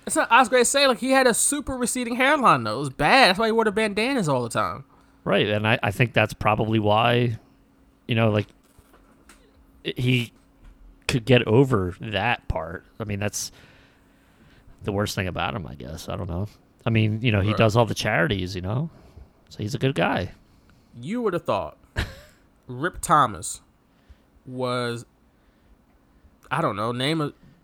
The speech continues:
Speaker 1: attractive
Speaker 2: Saint.
Speaker 1: man in the eighties.
Speaker 2: <laughs>
Speaker 1: I don't know. You would have thought he was a sex symbol.
Speaker 2: Yeah.
Speaker 1: "Oh my God,
Speaker 2: Yeah.
Speaker 1: it's Rip, my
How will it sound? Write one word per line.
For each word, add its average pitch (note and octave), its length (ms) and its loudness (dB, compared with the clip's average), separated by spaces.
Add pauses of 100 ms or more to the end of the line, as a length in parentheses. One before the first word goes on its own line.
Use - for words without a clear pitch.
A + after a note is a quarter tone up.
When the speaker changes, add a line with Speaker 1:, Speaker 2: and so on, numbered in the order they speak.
(420)
Speaker 1:
attractive C#3+ 460 0
Speaker 2:
Saint. A2+ 80 -2
Speaker 1:
man C#3 180 -2
in B2+ 40 -4
the B2 100 0
eighties. G#2 360 -4 (120)
Speaker 2:
<laughs> D3+ 40 0
Speaker 1:
I E3 140 2
don't G3 180 4
know. C#3+ 200 6 (1400)
You F#3 100 -2
would A3 80 6
have G#3 80 2
thought G3 180 6
he G#3 80 4
was G3 120 2
a G3+ 40 -2
sex B3+ 260 2
symbol. D3 380 -2 (640)
Speaker 2:
Yeah. A3+ 120 10
Speaker 1:
"Oh A4+ 200 12
my G#3+ 280 6
God, G4+ 500 12
Speaker 2:
Yeah. C#4 60 0
Speaker 1:
it's E3 140 -8
Rip, G4+ 420 4 (120)
my F#4 280 8